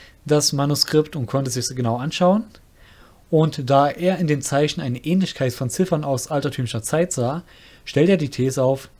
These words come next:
dass die Zeichen dezimale Ziffern seien, denen mehrere Buchstaben des lateinischen Alphabetes zugewiesen sind. Das Problem ist, seine Übersetzung ergab keinen Sinn.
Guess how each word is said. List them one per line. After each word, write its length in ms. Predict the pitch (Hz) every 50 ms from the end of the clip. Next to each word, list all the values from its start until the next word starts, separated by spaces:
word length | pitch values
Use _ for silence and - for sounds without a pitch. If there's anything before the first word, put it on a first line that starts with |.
| -
dass 180 | - 123 - -
die 100 | 147 127
Zeichen 320 | - 139 127 123 - 123
dezimale 520 | 113 120 127 - - 160 135 123 123 120 113
Ziffern 340 | - 190 175 170 139 123
seien, 340 | 110 113 110 110 127 151 165 - - - - - - - - _ -
denen 180 | 120 147 165
mehrere 320 | 160 147 147 151 143 143 131
Buchstaben 420 | 120 135 139 - - 147 135 123
des 120 | 117 - -
lateinischen 480 | 120 107 - - 123 131 123 - 143
Alphabetes 540 | 131 117 - 123 110 120 123 123 - - -
zugewiesen 480 | - 123 110 113 110 110 104 101 113 107
sind. 320 | 110 107 101 104 - - _ _ - _ - - - - - - - _ _ _ _ _ _ _ _ _ -
Das 180 | 151 147 -
Problem 460 | - - - 147 139 151 170 196 196 202
ist, 240 | 202 202 196 -
seine 160 | - 165 156 151
Übersetzung 400 | 143 143 143 175 175 - 180 160
ergab 280 | 151 135 147 151 -
keinen 200 | - 143 123 120
Sinn. 260 | 113 127 156 208 277